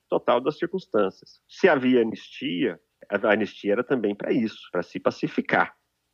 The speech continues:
Só que se pacificou de um lado e, em relação a esses aspectos, não se pacificou do outro. Ficou uma, ficou uma, uma circunstância bastante, bastante desigual, né? Caso queiram colaborar, em relação a, a onde foram enterrados os corpos, por exemplo,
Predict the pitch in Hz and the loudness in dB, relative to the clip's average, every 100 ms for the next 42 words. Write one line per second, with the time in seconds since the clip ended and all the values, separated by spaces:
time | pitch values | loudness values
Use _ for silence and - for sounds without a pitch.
0 | _ - - - 139 131 - - - 120 | _ 0 0 4 2 2 0 -4 2 4
1 | 117 139 131 120 143 156 185 _ _ _ | 6 6 6 6 4 2 -10 _ _ _
2 | _ 135 147 151 156 139 143 127 123 - | _ -4 -2 -2 -4 2 4 6 4 2
3 | 123 117 - 151 165 143 123 117 - - | 2 2 2 4 4 2 -2 -6 -6 -2
4 | 104 - 139 156 160 - 170 - - - | -2 -2 -8 -6 -6 -6 -6 -6 -12 0
5 | 143 143 196 113 92 - - 104 98 104 | 0 4 4 4 2 -6 -12 -6 2 2
6 | 120 135 127 117 - - - - 101 107 | 4 2 2 0 -6 -14 -10 -2 0 2
7 | 120 127 120 113 - 101 - 107 104 - | 2 2 2 -2 -4 -6 -6 -6 -6 0
8 | 101 - 117 123 - - 101 104 - - | 0 0 0 0 -2 2 2 2 -4 -4
9 | 131 143 147 - - - - - - - | -4 -4 -10 -20 -20 -6 -6 0 0 0
10 | 117 127 170 101 78 78 85 107 _ _ | -2 0 2 2 2 2 0 -4 _ _
11 | - - 220 202 185 165 147 131 120 117 | -14 0 2 2 -4 -4 -2 -2 0 0
12 | 165 165 170 160 175 180 170 160 139 - | 2 2 0 -2 -2 0 2 0 -2 -4
13 | 147 156 - 147 139 127 127 - - 120 | -6 -6 -8 -8 -6 -4 -6 -6 -6 -4
14 | 113 - 113 98 82 73 | -4 -8 -12 -12 -12 -18